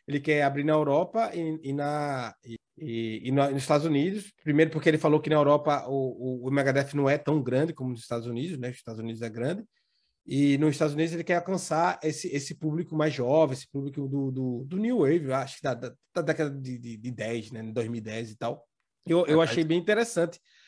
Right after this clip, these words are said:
Speaker 2: faz
Speaker 1: E por
Speaker 2: sentido,
Speaker 1: isso que
Speaker 2: né?
Speaker 1: ele cancelou, tipo, não tinha como, é, é, conciliar as datas de jeito.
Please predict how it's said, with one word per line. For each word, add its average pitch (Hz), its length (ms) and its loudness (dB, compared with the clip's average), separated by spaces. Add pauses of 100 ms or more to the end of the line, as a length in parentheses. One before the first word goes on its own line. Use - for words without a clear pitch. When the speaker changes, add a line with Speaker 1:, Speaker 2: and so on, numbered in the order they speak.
Speaker 2:
faz - 140 0
Speaker 1:
E 160 100 -4
por 220 40 6
Speaker 2:
sentido, 226 180 8
Speaker 1:
isso 311 100 6
que - 80 6
Speaker 2:
né? 370 40 6
Speaker 1:
ele 381 40 0
cancelou, 214 640 4
tipo, 151 200 -6
não 185 140 -2
tinha 262 140 -2
como, 156 500 0 (280)
é, 123 600 -2
é, 113 60 -8
conciliar 135 420 -2
as 107 60 -8
datas 110 240 -12
de 107 80 -16
jeito. 135 100 -8